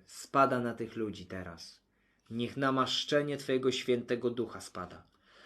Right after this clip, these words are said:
Przyjaciele, ja wiem, że dużo rzeczy, bo już tutaj mamy, jeżeli coś odczułeś, doświadczyłeś, to daj znać w komentarzu, ale ja uważam,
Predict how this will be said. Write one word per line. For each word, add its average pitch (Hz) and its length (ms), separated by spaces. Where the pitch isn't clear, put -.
Przyjaciele, 143 500
ja 127 120
wiem, 156 240
że 135 140
dużo 143 420
rzeczy, 135 520
bo 117 120
już 139 220
tutaj 127 260
mamy, 123 460
jeżeli 113 400
coś 123 200
odczułeś, 127 420
doświadczyłeś, 120 960
to 113 340
daj 120 280
znać 120 300
w - 60
komentarzu, 120 800
ale 117 580
ja 127 360
uważam, 123 760